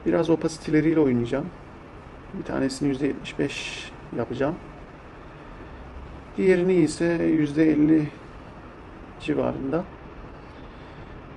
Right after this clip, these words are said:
Tekrar bir kontrol edelim. Evet, gördüğünüz gibi kademeli bir Grafuni logo çalışması.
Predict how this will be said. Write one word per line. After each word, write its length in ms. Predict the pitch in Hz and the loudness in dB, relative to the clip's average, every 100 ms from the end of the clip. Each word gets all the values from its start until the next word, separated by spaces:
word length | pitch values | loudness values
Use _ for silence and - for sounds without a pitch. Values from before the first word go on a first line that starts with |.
| - - - - - | -16 -16 -16 -16 -2
Tekrar 380 | 180 180 151 135 - - - - - - - - | 0 4 4 2 -6 -14 -16 -16 -16 -16 -10 -2
bir 160 | 135 123 - | -2 -2 -4
kontrol 300 | 147 131 135 | 0 2 2
edelim. 300 | 127 123 185 - - - - - - - - - | 4 4 0 -4 -12 -16 -16 -16 -18 -18 -6 -2
Evet, 240 | 147 - | 0 4
gördüğünüz 460 | 143 143 165 160 135 | 4 6 6 6 4
gibi 140 | 143 208 - - - - - - - - - - - | -4 -6 -10 -14 -14 -14 -14 -14 -14 -16 -16 -16 -2
kademeli 580 | - 165 139 120 127 165 180 - - - - - | 4 6 8 6 4 2 -2 -12 -16 -16 -8 2
bir 180 | 160 156 | 4 6
Grafuni 680 | 151 151 165 160 156 143 143 | 6 6 6 8 8 6 4
logo 220 | 151 139 | 4 2
çalışması. 600 | 127 117 - 123 - | -2 -4 -6 -8 -4